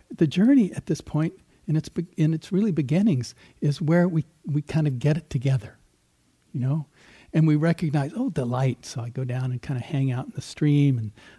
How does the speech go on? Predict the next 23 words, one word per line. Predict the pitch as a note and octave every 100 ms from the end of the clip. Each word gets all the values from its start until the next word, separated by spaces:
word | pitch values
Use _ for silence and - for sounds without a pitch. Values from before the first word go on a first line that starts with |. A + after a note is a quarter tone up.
| -
uh, | B2
smell | - - C3+
the | C3
flowers. | - D3+ C#3+ C#3+ C#3 C3+ - _ - - -
And | C#3 C3+ C3
it | - D#3 E3+
is, | F3+
it's | A3 G#3
kind | - D#4
of | E4
enticing, | - - C3 - G3 - _ _
you | D#3+
know, | E3 A#3+ -
it's | -
good. | - A3+ - _ _ _ _ -
But | F3+ -
it | F3+
is | -
also | - F#3+ - F#3+ F3+ - - _ -
kind | F#3 F#3
of | D#3+
the | F3
nature | D#3+ A3 - A#3 E4 F#4